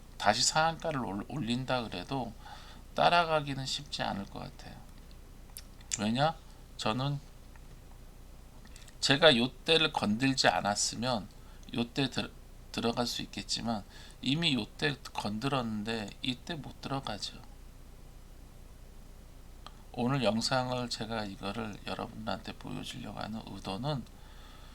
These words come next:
제가 종목을 잘 고르고 들어간 시점이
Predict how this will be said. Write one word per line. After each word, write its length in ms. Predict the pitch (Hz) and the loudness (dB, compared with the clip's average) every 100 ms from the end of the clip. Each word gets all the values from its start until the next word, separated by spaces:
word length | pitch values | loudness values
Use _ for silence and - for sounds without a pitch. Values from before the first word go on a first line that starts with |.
| - - | -16 -4
제가 600 | - 123 135 143 139 110 113 | 2 4 6 6 6 4 -2
종목을 600 | - 120 139 147 139 139 123 | -2 0 4 4 4 0 -2
잘 280 | - 120 | 0 0
고르고 1040 | 120 - 107 110 113 117 127 131 139 156 147 - - - - | 0 -4 -2 -2 -2 -2 -2 0 0 0 -6 -12 -16 -14 -2
들어간 600 | 120 143 147 147 143 143 | 4 8 10 10 8 4
시점이 880 | - 151 - - 143 139 147 123 | 2 0 0 2 2 4 2 2